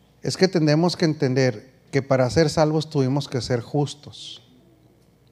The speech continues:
El ser justos, el estándar de la justificación no es uno, dos, tres, ni diez mil pecados.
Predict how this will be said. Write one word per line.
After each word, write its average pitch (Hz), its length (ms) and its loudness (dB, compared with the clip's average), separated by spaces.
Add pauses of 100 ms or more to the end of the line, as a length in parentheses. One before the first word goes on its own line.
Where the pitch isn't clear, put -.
(440)
El 123 180 0
ser 160 280 6
justos, - 960 -2
el 123 180 0
estándar 170 600 0
de 175 100 0
la 143 100 0
justificación 127 1000 -6 (420)
no 131 300 0
es 143 300 -2
uno, 147 340 2
dos, 135 560 -2 (480)
tres, 135 460 0
ni 135 160 2
diez 120 260 0
mil 120 240 -2
pecados. 127 640 -6